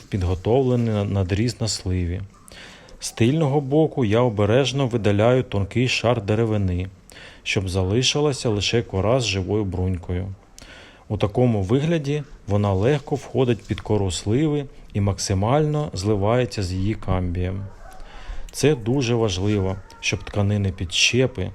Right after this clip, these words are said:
і прищепи щільно торкалися одне одного. Тільки тоді починається справжній процес зрощування.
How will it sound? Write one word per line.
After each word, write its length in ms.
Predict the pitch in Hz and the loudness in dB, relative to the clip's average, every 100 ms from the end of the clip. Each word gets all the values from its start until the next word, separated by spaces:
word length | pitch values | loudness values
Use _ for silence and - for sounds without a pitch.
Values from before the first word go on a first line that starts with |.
| - - 104 | -14 -12 -8
і 80 | |
прищепи 800 | 98 95 85 - 110 151 151 92 87 - | -4 -2 0 0 2 0 0 -6 -6 -8
щільно 560 | - - 110 131 147 143 | -2 0 2 2 0 -2
торкалися 680 | 131 113 113 123 110 - 101 | -2 0 2 4 2 0 0
одне 360 | 98 92 110 - 95 | 0 0 -2 -2 -2
одного. 440 | 87 90 87 92 95 - - - - - | -2 -2 -2 -4 -8 -16 -20 -20 -20 0
Тільки 340 | 127 123 98 | 0 2 -2
тоді 340 | 101 90 123 | -4 -2 0
починається 880 | 156 131 - 117 123 123 120 - 110 98 | 0 -2 0 0 2 2 0 -2 -6 -6
справжній 720 | - - 101 127 117 117 113 | -8 -2 4 4 2 -2 -2
процес 680 | 95 92 - 110 113 - - - | -2 -4 0 0 0 -4 -12 -6
зрощування. 960 | 87 90 90 87 - 90 90 90 90 | -2 -2 0 0 -2 -4 -4 -4 -6